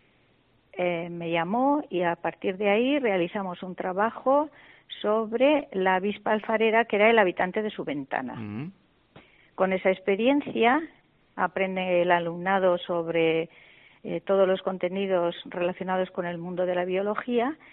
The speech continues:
Speaker 1: y aprende la señora y otras gentes del pueblo, porque lo que siempre hemos hecho en la escuela es, a través de un blog, difundir, eh, los conocimientos, porque creo que, mm, debe funcionar así,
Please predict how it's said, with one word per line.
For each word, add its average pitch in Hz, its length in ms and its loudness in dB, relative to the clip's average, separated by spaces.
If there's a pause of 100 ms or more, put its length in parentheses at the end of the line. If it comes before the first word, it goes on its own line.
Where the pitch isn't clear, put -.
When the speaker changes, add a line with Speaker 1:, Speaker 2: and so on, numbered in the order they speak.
(360)
Speaker 1:
y 214 120 0
aprende 190 360 0
la 214 140 2
señora 220 380 -2
y 214 80 -2
otras 214 260 -4
gentes 175 300 -8
del 165 160 -4
pueblo, 214 380 0
porque 175 340 -8
lo 180 200 -4
que 185 160 -6 (140)
siempre 202 380 0
hemos 208 320 -2
hecho 214 260 -4
en 180 100 -6
la 175 60 -8
escuela 220 580 -4 (480)
es, 202 160 -2 (120)
a 185 80 0
través 190 360 -2
de 190 100 -2
un 208 160 -2
blog, 254 300 4 (140)
difundir, 220 880 0 (1160)
eh, 180 160 -2
los 220 300 0
conocimientos, 196 1080 -4
porque - 500 -6
creo 190 300 0
que, 180 320 -6 (600)
mm, 185 300 -8
debe 208 260 0
funcionar 185 520 -6
así, - 280 -10